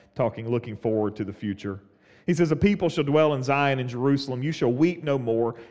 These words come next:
He will surely be gracious to you at the sound of your cry. As soon as he hears it, he will answer you. And though the Lord give you the bread of adversity and the water of affliction,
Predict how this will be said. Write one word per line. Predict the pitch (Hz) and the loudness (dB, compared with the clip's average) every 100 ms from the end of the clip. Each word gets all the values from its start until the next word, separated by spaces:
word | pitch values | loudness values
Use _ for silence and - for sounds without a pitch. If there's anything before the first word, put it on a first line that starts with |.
| - | 0
He | 196 | 2
will | 185 143 | 4 2
surely | - - 247 220 185 | -2 0 4 4 4
be | 160 | 0
gracious | 135 160 175 170 160 - | 0 2 2 0 -6 -10
to | 147 | -6
you | 147 143 | 0 0
at | 143 | 0
the | 123 | -4
sound | - 143 139 | -4 -4 -4
of | 123 | -6
your | 127 | -8
cry. | 123 135 127 127 123 - _ _ _ _ _ | -6 -6 -4 -4 -8 -10 _ _ _ _ _
As | - | -8
soon | - 143 | -4 -4
as | 139 | -4
he | 131 | -4
hears | 120 123 104 | -6 -6 -6
it, | 95 82 - _ _ _ _ _ _ _ _ | -8 -10 -16 _ _ _ _ _ _ _ _
he | 117 | -6
will | 107 | -4
answer | 104 87 - | -6 -8 -10
you. | 80 73 98 - _ _ _ _ - | -10 -10 -12 -18 _ _ _ _ -2
And | - 202 | 4 6
though | 262 285 | 6 6
the | 247 | 4
Lord | 233 262 247 | 6 4 4
give | 208 247 | 4 4
you | 214 240 | 4 4
the | 202 | 4
bread | 175 214 226 | 4 4 4
of | 214 | 4
adversity | 180 185 220 208 208 208 | 2 4 4 2 0 0
and | 190 | 2
the | |
water | 185 196 196 | 4 4 4
of | 185 | 2
affliction, | 180 196 196 - 190 185 | 0 0 0 0 -4 -4